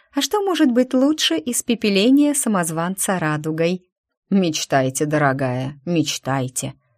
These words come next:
отозвался Кай. «Где портрет?» Шу наконец поняла, почему кабинет казался пустым. «Где портрет нашей матери?» «Здесь не место шлюхам»,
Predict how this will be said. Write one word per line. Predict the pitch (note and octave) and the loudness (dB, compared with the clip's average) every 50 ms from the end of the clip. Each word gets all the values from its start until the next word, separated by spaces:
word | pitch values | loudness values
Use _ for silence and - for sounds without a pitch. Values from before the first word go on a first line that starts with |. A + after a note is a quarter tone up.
| _ _ _ | _ _ _
отозвался | - D#3 - D#3 D#3 D#3 D3 D3+ C#3+ C#3 D3 - - C#3+ | -8 -2 0 0 0 0 0 -2 -2 0 0 -2 -2 -2
Кай. | D3 - - D3+ C#3+ C#3 C#3 - _ _ _ _ _ _ _ _ _ _ _ _ _ _ _ _ | -6 -4 -4 -4 -4 -4 -8 -14 _ _ _ _ _ _ _ _ _ _ _ _ _ _ _ _
«Где | A3 A3 G3+ G3 G#3 G3+ | 0 2 4 2 2 2
портрет?» | G#3 G#3+ G#3+ A3 - - C#4 C4+ G3+ D3+ - - _ _ _ _ _ _ _ _ _ _ | 2 0 0 0 0 2 2 2 2 0 -4 -12 _ _ _ _ _ _ _ _ _ _
Шу | _ - - F#3+ | _ -2 0 0
наконец | F3 E3 D3+ E3 E3 E3 E3 D#3 - | 0 0 0 -2 -2 -2 -2 -4 -6
поняла, | - - F3 F#3 G3 G#3 G3 E3 C#3 C#3 | -6 -4 -2 -2 -2 -2 -2 -2 -4 -4
почему | - D3 - - F3 E3+ E3 D#3 | -6 -8 -8 -6 -6 -4 -6 -4
кабинет | D#3 E3 D#3 D#3 D#3+ E3+ F#3 G3+ G3+ | -4 -4 -4 -2 -2 -2 -2 -4 -4
казался | - F#3+ F3 E3+ F3 F3 F3 F3 - - F3+ | -4 -4 -4 -2 -2 -4 -4 -4 -4 -4 -6
пустым. | - - F#3+ - - - - D#3+ C#3+ D3 D3 D3 _ _ _ _ _ _ _ _ _ _ _ - | -8 -8 -10 -10 -8 -4 -2 -2 -2 -2 -4 -10 _ _ _ _ _ _ _ _ _ _ _ 0
«Где | G3+ A3+ G3+ G#3 B3 A3 - | 0 2 4 6 6 6 4
портрет | - E3+ F3 F#3 - - G3+ F#3+ G3 F#3+ - | 2 -2 -2 -2 -2 -2 0 0 -2 0 -2
нашей | G3+ G3+ G3 F#3+ - - G#3+ G#3+ | -2 0 0 0 -2 -2 0 0
матери?» | A3 A3+ G#3+ D#3 D3+ - D#3 D#3 D#3+ D#3+ D#3 - _ _ _ _ _ _ _ _ _ _ _ | 0 0 0 0 0 -2 -2 0 0 -2 -2 -4 _ _ _ _ _ _ _ _ _ _ _
«Здесь | B3+ B3+ A3 G#3+ G#3+ C4 C4 B3 - - - | 2 2 4 4 4 4 4 4 4 6 8
не | C4 C4+ C4+ C4 | 8 10 10 10
место | B3+ B3+ C4+ D#4 D#4 - - - E4 D#4 | 8 8 6 6 2 0 -4 -4 -2 0
шлюхам», | - - - A3 G#3+ G3+ G#3 G#3 - - - G#3+ G#3+ A3 | 0 0 2 2 2 2 2 2 0 2 2 2 2 2